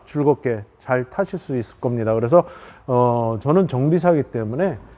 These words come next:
정비하는 눈으로 차를 바라본 것이고, 또 차 모양만, 외관만 따지는 분들은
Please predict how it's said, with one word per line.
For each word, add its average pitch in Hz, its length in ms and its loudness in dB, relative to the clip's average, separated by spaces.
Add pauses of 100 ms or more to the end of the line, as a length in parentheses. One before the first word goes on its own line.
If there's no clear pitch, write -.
(220)
정비하는 160 1040 4
눈으로 131 500 4 (320)
차를 214 280 6
바라본 135 500 4
것이고, 123 560 4 (640)
또 170 200 8
차 240 280 4
모양만, 156 680 6 (140)
외관만 233 540 6
따지는 180 500 2
분들은 127 460 -2